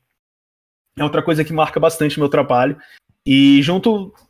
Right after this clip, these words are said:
junto disso, junto dessa empresa, eu acabei entrando num estúdio de, de design. Cara, eu parei mu-, eu passei em muitas áreas diferentes, é, é foda. <laughs> É, nesse estúdio a gente trabalhava com fotografia e ilustração pra publicidade.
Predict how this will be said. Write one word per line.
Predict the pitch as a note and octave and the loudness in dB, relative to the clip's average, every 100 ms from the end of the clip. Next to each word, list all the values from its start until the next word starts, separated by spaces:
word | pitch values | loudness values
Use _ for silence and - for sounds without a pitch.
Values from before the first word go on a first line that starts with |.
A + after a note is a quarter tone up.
| - | -12
junto | E3 F#3 F3+ | -10 -4 -4
disso, | F3+ G#3+ E3 | -4 -4 -6
junto | E3 - | -6 -2
dessa | E3 F#3 | -2 -2
empresa, | C#3 D#3+ F3+ | -2 -2 2
eu | D3+ | 2
acabei | D3 D3 D3 | 2 2 0
entrando | D3+ D#3 | 0 0
num | D3+ | 0
estúdio | D3+ - D3+ D3+ | -2 -4 -4 -2
de, | C#3+ D#3 D3 C3+ C3 | -2 0 2 2 0
de | C3+ | -4
design. | C3+ B2+ C3 F3 G3 _ _ _ _ _ | -4 -2 -2 -2 -8 _ _ _ _ _
Cara, | - C3+ | 0 2
eu | B2+ B2 - | 0 -4 -14
parei | - F3 | 2 2
mu-, | F3+ F#3+ | 4 0
eu | F3 | 0
passei | - G3 G3 | 2 2 2
em | |
muitas | G3+ A3 F3+ | 2 2 2
áreas | D#3+ C#3+ | 2 2
diferentes, | - B2+ A#2 - | -2 -6 -6 -10
é, | - - | -10 -6
é | D#3 | -6
foda. | - A2+ B2+ - - | -4 -6 -6 -16 -4
<laughs> | A3 - G3+ - - - _ _ | -2 0 -2 -2 -16 -18 _ _
É, | B2+ B2+ C3 | 2 4 4
nesse | D3+ D#3 | 2 -2
estúdio | D#3 F3 F3 E3+ | -6 -4 -2 0
a | E3 | 0
gente | D#3+ | 0
trabalhava | D#3+ D#3 D3 | 0 0 0
com | D3+ | -2
fotografia | E3+ D#3+ D#3 C#3+ F3 G3+ G3 F3+ | -2 2 2 0 -4 0 2 2
e | |
ilustração | D#3+ D3+ D#3+ F3 | 0 -2 -4 -4
pra | E3 | -6
publicidade. | D#3 D#3 D3 C#3 A#2 G#2 | -8 -10 -10 -8 -6 -8